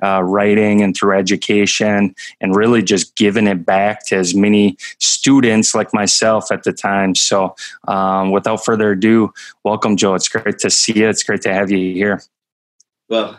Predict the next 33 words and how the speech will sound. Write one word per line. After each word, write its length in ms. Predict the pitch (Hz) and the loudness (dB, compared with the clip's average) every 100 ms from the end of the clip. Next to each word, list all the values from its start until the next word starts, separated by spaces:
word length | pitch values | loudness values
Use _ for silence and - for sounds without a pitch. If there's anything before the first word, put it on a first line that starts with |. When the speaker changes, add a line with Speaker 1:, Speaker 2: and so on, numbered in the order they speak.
| - - | -20 -16
Speaker 2:
it's 260 | - - | -12 -8
good 180 | - 117 | -2 -2
to 60 | 110 | 0
be 200 | 143 120 | 0 0
here, 260 | 104 95 - | -2 -6 -8
and 180 | 107 113 | -4 -2
it, 160 | 120 - 214 - | -2 -4 -6 -8
<laughs> 260 | - _ - | -16 _ -4
it's 200 | 113 - | -4 0
good 260 | 160 151 | 0 0
to, 260 | 139 135 127 | 0 2 2
uh, 320 | 131 127 123 | 2 0 -2
to 220 | - 123 | -2 -2
speak 380 | 117 - 143 127 | -2 -4 -4 -2
with 140 | 131 | -2
another 480 | 127 131 131 123 120 _ _ _ _ | 0 0 0 -2 -4 _ _ _ _
Northwestern 1000 | 104 117 131 127 120 127 - 117 107 107 - _ _ _ _ _ _ _ | -4 0 0 0 0 -2 -2 -4 -6 -8 -14 _ _ _ _ _ _ _
graduate. 680 | - 120 117 110 - - 110 | -2 0 0 -4 -6 -6 -2
Uh, 280 | 101 101 - _ _ _ _ _ - | -2 -4 -8 _ _ _ _ _ -14
I, 240 | 82 80 - | -12 -10 -8
I 100 | 104 | -4
do 160 | 113 110 | -2 -2
speak 320 | - 107 - | -2 -4 0
regu-, 340 | 113 110 - | 0 0 -2
on 140 | 110 107 | -2 0
a 40 | |
regular 280 | 113 113 107 | 0 0 -2
basis 500 | 107 101 104 101 - | -2 -4 -6 -8 -8
with 240 | 98 95 | -8 -6
another 320 | 92 107 92 | -6 -6 -8
Northwest-, 640 | 87 101 98 - 101 - - | -8 -8 -8 -8 -8 -8 -8
Northwestern 800 | 110 117 110 110 101 - 98 | -4 -2 -2 -2 -4 -6 -8
graduate 580 | 107 104 98 107 95 95 | -2 -2 -2 -4 -8 -12